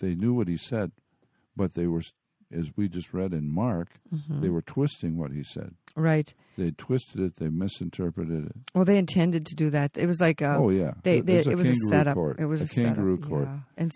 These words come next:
Speaker 1: And when
Speaker 2: so,
Speaker 1: he had said
Speaker 2: so
Speaker 1: these things
Speaker 2: typical of what goes
Speaker 1: Yeah,
Speaker 2: on today.
Speaker 1: yeah. So, and then we read about,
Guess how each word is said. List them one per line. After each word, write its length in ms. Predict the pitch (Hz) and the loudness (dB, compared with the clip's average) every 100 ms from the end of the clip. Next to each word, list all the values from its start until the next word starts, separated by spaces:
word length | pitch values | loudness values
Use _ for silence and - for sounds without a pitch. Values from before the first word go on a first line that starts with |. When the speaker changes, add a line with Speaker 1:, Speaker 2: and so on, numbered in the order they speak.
| - | 0
Speaker 1:
And 100 | 185 | 2
when 300 | 170 165 - | 6 6 6
Speaker 2:
so, 160 | 113 117 | 4 4
Speaker 1:
he 60 | |
had 180 | 107 90 | 2 0
said 240 | - 120 127 | -2 -2 0
Speaker 2:
so 160 | 127 | 2
Speaker 1:
these 100 | 170 - | 2 0
things 100 | 170 | -4
Speaker 2:
typical 480 | 160 160 - 147 | -2 -4 -4 -4
of 120 | 139 139 | -4 -6
what 180 | 135 | -10
goes 240 | - 143 127 | -10 -10 -4
Speaker 1:
Yeah, 120 | 117 | -2
Speaker 2:
on 120 | 143 | -2
today. 380 | 135 143 147 160 | -4 -8 -6 -4
Speaker 1:
yeah. 140 | 98 - 85 _ | -4 -6 -10 _
So, 360 | - 117 95 - _ - | 0 2 2 -2 _ -8
and 140 | 90 | -2
then 320 | 95 113 117 98 | 2 2 2 2
we 100 | 92 | 2
read 280 | 92 95 87 | 2 0 -2
about, 580 | 73 82 85 82 - | -4 -2 -2 -2 -6